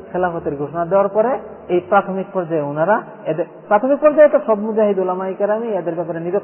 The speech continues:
ছিলেন, তাদের কার্যক্রম পর্যবেক্ষণ করতেছিলেন দীর্ঘদিন, তাদের ব্যাপারে কোনো মন্তব্য করে নাই। কিন্তু পরবর্তীতে তাদের কার্যক্রমগুলি স্পষ্ট হওয়ার পরে সব মুজাহিদ উলামায়ে কেরামই তাদের ব্যাপারে বক্তব্য প্রকাশ করে দিয়েছেন। প্রথম সারিতে যেই সমস্ত উলামায়ে কেরাম তাদের ব্যাপারে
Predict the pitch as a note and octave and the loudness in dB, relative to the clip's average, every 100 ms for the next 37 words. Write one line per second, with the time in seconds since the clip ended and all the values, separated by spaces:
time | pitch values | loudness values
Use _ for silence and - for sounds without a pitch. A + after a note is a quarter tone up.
0 | - D3+ D3 D3+ D#3 E3+ F3+ F#3+ F#3 E3+ | -4 -10 -6 -6 -6 -6 -6 -6 -6 -6
1 | G3+ F3+ E3 D#3+ D3+ D3 D3 C#3 C#3 - | -8 -8 -10 -12 -12 -12 -12 -12 -14 -20
2 | - - E3+ G#3+ A#3+ B3 D4+ F#4+ - - | -20 -12 -2 0 2 2 0 -2 -14 -8
3 | - F3 F#3 F#3+ F#3+ F#3 F#3+ G3 G3+ A#3 | -4 -2 -2 -2 -2 -4 -2 -2 2 0
4 | G#4+ - - - G3 D3+ C3+ - - - | 0 -8 -10 -2 0 0 -8 -14 -12 -8
5 | G#3+ B3+ C#4+ C#4+ - C4+ B3+ G#3 G3+ G#3+ | 0 4 6 4 0 0 2 2 2 2
6 | A3+ A3 A#3 A#3 G#3+ G3+ A3 - - - | 2 2 0 -2 0 -2 -2 -2 0 2
7 | C4+ G3+ A3+ A3+ C#4 D#4+ - - - F#3 | 4 6 6 6 2 2 0 -14 -2 4
8 | G3+ G#3 G#3 F#3+ F3+ F3+ E3 D3+ D3+ D3+ | 8 10 8 6 0 -4 -4 -2 -2 -2
9 | D#3 D#3+ F#3+ A3 G#3 D3+ D3 D3 D3 C#3+ | -4 -4 -6 -4 -4 -4 -4 -6 -6 -6
10 | D3 - D#3 D#3 D#3+ C#3 - C#3+ C#3 - | -8 -10 -10 -6 -6 -8 -10 -10 -10 -14
11 | - - - - A3+ C4+ B3+ C4+ C#4 C#4 | -20 -20 -20 0 2 4 4 2 2 6
12 | C#4 G#3+ A3+ A3+ A3 G3 - G3+ G3+ G3+ | 4 6 4 4 -2 -6 -2 -2 0 -2
13 | G3 G3 F#3 E3+ E3+ F3+ F3+ E3+ | -2 -4 -4 -4 -2 -2 0 -2